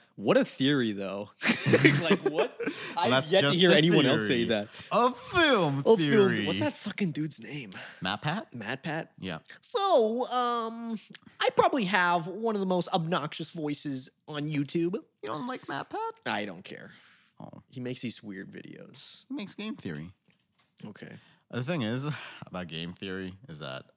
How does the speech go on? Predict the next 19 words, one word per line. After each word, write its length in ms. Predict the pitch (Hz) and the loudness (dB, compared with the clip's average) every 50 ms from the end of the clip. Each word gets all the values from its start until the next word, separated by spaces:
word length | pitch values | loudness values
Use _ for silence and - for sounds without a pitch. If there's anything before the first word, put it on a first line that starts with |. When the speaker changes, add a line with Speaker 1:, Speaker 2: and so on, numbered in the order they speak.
| _ _ _ _ _ _ _ _ _ _ - | _ _ _ _ _ _ _ _ _ _ -10
Speaker 2:
I 140 | 87 92 87 | -10 -10 -8
can't 320 | 87 - 113 101 101 - | -8 -8 -8 -8 -8 -8
watch 240 | - 78 80 80 - | -8 -8 -8 -8 -8
it 60 | 104 | -8
anymore 180 | 101 98 101 101 | -8 -8 -8 -8
'cause 160 | - - - | -10 -12 -12
every 160 | - 87 95 | -10 -10 -10
time 380 | 90 95 90 82 82 82 76 71 - | -8 -8 -8 -8 -8 -8 -10 -12 -14
I 80 | - 76 | -14 -14
hear 240 | 76 76 - 80 | -14 -14 -14 -16
game 260 | 73 - 76 76 73 71 | -14 -12 -12 -12 -12 -12
theory, 200 | - 69 67 73 | -14 -14 -14 -14
I 40 | |
think 180 | 71 - 76 71 | -14 -16 -16 -14
about 160 | 71 65 - | -14 -16 -16
economics, 600 | - - - - 50 - - 67 - - - - _ _ - | -16 -20 -20 -18 -18 -18 -18 -18 -18 -20 -20 -20 _ _ -16
and 100 | 73 69 | -16 -14
I 40 | |
wanna, 220 | 71 67 65 - | -14 -14 -14 -16